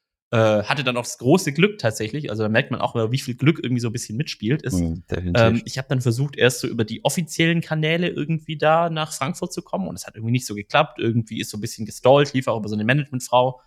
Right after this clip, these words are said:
Speaker 2: Mhm.
Speaker 1: über die man natürlich irgendwie auch als Praktiker keine Kontrolle hat. Äh, und dann ist tatsächlich mein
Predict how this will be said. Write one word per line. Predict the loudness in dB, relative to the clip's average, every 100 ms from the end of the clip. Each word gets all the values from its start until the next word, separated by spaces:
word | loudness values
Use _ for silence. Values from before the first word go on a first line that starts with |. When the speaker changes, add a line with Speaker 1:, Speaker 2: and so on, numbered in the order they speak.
| _
Speaker 2:
Mhm. | -2 0 2
Speaker 1:
über | 4
die | 4
man | 2
natürlich | 0 -4
irgendwie | -2 -2
auch | -2
als | -4
Praktiker | -4 -4 -4
keine | -6 -6
Kontrolle | -4 -2 -2
hat. | -4 _ _ _ _ 0
Äh, | 0
und | 2 0
dann | -2
ist | -4
tatsächlich | -6 -6 -8 -4
mein | 0 0 0 -4 -10